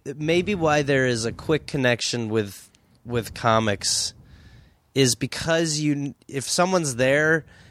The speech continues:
you know that they've been through a lot of shit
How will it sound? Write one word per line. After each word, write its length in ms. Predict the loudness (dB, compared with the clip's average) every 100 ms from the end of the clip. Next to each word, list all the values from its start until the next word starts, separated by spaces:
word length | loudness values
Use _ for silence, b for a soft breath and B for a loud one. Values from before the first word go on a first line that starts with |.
| b
you 140 | -2 0
know 400 | 2 4 4 2
that 200 | -2 -2
they've 280 | -2 -2 -2
been 240 | 0 0
through 240 | -2 0
a 40 | 0
lot 260 | 2 2
of 100 | 2 0
shit 380 | 2 2 0